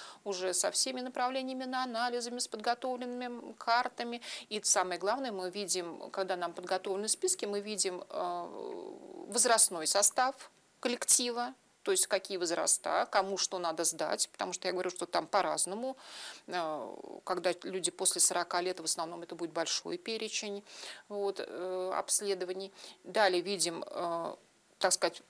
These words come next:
распределение мужчин и женщины, опять же, мы тоже это рассчитываем. И, в принципе, вот когда вот это все подготовлено, и хорошая бригада работает, и когда коллектив тоже хорошо идет,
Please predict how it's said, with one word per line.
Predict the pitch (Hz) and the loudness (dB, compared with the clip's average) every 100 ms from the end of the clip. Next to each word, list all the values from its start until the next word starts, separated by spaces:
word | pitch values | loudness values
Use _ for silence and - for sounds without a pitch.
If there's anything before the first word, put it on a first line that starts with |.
| _ | _
распределение | 196 196 202 185 214 202 175 165 - - - | 0 0 2 2 4 4 2 0 -4 -8 -4
мужчин | 202 - 202 170 | 0 0 0 0
и | |
женщины, | 165 165 160 - 190 202 226 226 | 2 0 2 2 2 2 0 0
опять | 220 220 | 0 0
же, | 214 | 0
мы | 220 220 | -2 -2
тоже | 226 220 | 0 0
это | 208 214 | 0 0
рассчитываем. | 214 - 233 214 208 - - - | 0 0 -2 -4 -6 -10 -10 -8
И, | |
в | - | -2
принципе, | - 311 359 - - 180 | 6 6 8 6 4 2
вот | 185 | 2
когда | 208 196 196 | 2 4 4
вот | 185 190 | 4 2
это | 190 | -2
все | - - 208 | 0 0 0
подготовлено, | - 180 196 285 311 277 185 | 0 2 4 2 0 0 -2
и | |
хорошая | - 185 196 - 170 | 2 2 2 -2 -2
бригада | 185 196 269 262 | -2 4 4 6
работает, | 220 175 175 165 - | 4 2 -2 -6 -6
и | - 185 170 165 - 50 50 - - - _ _ | -6 -2 -2 -4 -6 -12 -14 -16 -18 -20 _ _
когда | - 175 175 165 | -10 -2 2 2
коллектив | 156 175 - - 240 | 0 -8 -2 -2 -2
тоже | 262 233 | -4 -6
хорошо | - - 220 - 220 | -2 0 0 0 -2
идет, | 208 | -2